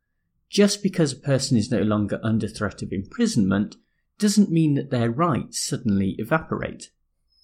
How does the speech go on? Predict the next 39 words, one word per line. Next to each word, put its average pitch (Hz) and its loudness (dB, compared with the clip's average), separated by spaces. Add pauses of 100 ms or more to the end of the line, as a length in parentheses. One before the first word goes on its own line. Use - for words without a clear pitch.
(520)
If 247 4
Article 151 2
six - -2
two 131 2
is 175 6
about 147 0
being 113 4
innocent 139 4
until 113 2
proven 98 -4
guilty, 170 -2 (360)
then 156 4
that 196 2
should 190 -4
be 131 0
the 120 -2
starting 160 0
point - -6 (100)
after 143 -4
a 156 0
conviction 131 -4
has 107 -2
been 113 -6
quashed, - -4 (580)
not 185 4
something 165 4
that 123 2
needs 123 2
to - -12
be 107 -4
proved 117 4 (100)
with 123 -2
the 127 -2
heaviest 117 -4
of 110 -8
burdens 190 2
placed - -8
on 110 0
those 120 2